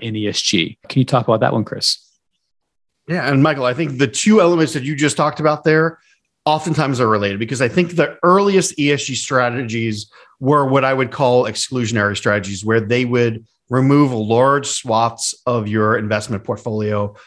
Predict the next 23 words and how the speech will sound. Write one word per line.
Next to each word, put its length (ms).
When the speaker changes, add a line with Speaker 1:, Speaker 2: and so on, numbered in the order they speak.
Speaker 2:
like 560
energy 360
companies, 500
and 100
say, 140
"Okay, 220
well, 360
all 360
energy 340
companies 540
are 160
bad, 680
so 280
we 220
are 80
going 220
to 100
remove 480
them 240
from 560
the 80
portfolio." 560
Now, 800